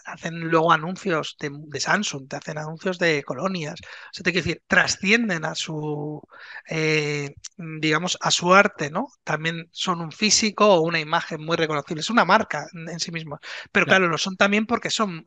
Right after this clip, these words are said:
Speaker 1: eh, porque vienen de la música, si no, probablemente no serían esas personas que habrían salido en esos anuncios. Ese es donde el punto donde yo creo que a veces se, se pierde un poco el, el norte, que incluso muchos artistas no se,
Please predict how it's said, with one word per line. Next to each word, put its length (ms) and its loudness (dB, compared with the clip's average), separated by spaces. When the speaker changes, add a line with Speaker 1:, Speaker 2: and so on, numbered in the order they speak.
Speaker 1:
eh, 380 0
porque 180 -8
vienen 200 -4
de 60 2
la 80 2
música, 380 -4
si 160 -4
no, 240 0
probablemente 640 4
no 120 -2
serían 380 0
esas 240 -6
personas 460 -6
que 80 -2
habrían 160 -6
salido 260 -6
en 60 -14
esos 220 -8
anuncios. 540 -8
Ese 220 0
es 60 -4
donde 220 2
el 140 0
punto 320 0
donde 160 -4
yo 100 0
creo 140 0
que 80 0
a 60 4
veces 200 0
se, 260 -2
se 220 -2
pierde 340 2
un 100 -6
poco 380 0
el, 260 2
el 200 -8
norte, 440 -4
que 180 -2
incluso 360 -6
muchos 300 -6
artistas 560 0
no 260 -2
se, 400 -2